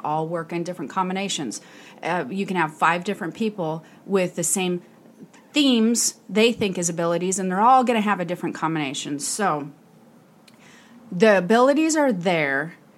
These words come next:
You probably most likely have different ones than you thought that you did anyways.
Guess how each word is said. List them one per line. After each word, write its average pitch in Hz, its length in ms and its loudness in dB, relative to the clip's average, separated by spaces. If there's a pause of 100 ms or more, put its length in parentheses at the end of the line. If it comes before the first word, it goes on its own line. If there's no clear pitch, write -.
(120)
You 190 180 -2
probably 240 640 4
most 208 340 2
likely 196 300 -2
have 180 220 -4
different 175 300 -6
ones 180 220 -2
than 196 160 0
you 220 140 2
thought 262 400 -2
that 180 100 -4
you 196 140 -4
did 196 320 -2 (120)
anyways. 175 680 -2